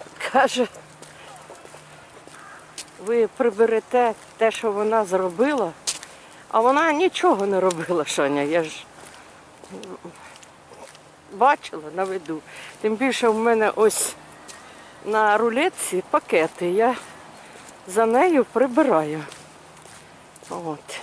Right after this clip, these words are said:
Шаня, ой, Боже, що розвернули.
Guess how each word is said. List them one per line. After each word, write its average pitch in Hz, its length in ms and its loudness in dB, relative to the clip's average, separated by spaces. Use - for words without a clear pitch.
Шаня, 220 360 2
ой, 247 300 2
Боже, 196 360 -2
що 196 260 -2
розвернули. 180 800 -2